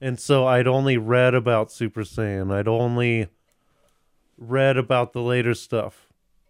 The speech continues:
And so when I finally came time and Goku turned, uh, Super Saiyan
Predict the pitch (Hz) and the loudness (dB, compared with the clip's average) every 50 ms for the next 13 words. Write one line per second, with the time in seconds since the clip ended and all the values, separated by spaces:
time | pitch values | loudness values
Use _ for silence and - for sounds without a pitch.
0 | _ _ _ _ _ _ _ _ _ - 131 127 120 - - - 143 143 139 139 | _ _ _ _ _ _ _ _ _ -10 -10 -8 -8 -6 0 2 2 4 2 2
1 | 147 143 143 127 135 131 123 120 120 - - 110 _ - 135 131 131 135 143 147 | 0 -2 -2 0 0 0 0 0 -2 -4 -8 -18 _ -6 -2 0 0 0 0 2
2 | 151 156 156 147 - - 156 143 139 135 131 123 - 131 123 110 104 104 - - | 2 2 0 0 -2 -2 -2 0 0 0 -2 -4 -4 -6 -6 -4 -6 -8 -12 -16
3 | 113 107 - _ _ _ _ _ _ _ _ _ _ _ _ _ _ _ _ _ | -20 -20 -20 _ _ _ _ _ _ _ _ _ _ _ _ _ _ _ _ _
4 | _ _ _ _ _ _ _ _ _ _ _ _ _ _ _ _ _ _ - 139 | _ _ _ _ _ _ _ _ _ _ _ _ _ _ _ _ _ _ -14 -12
5 | 120 113 110 107 127 127 131 127 - - 139 135 131 127 - 139 135 131 127 127 | -12 -10 -8 -2 0 0 0 0 -2 -2 -4 -4 -4 -4 -2 -2 0 0 0 0
6 | 127 123 123 120 113 120 139 92 95 131 131 120 113 110 107 101 - - 131 120 | -2 -2 -2 -4 -6 -8 -10 -12 -10 -8 -6 -4 -2 -2 -4 -6 -6 -8 -8 -6
7 | 110 120 107 - - 117 113 107 104 104 104 104 104 - | -6 -8 -10 -8 -6 -6 -4 -4 -4 -4 -6 -8 -10 -14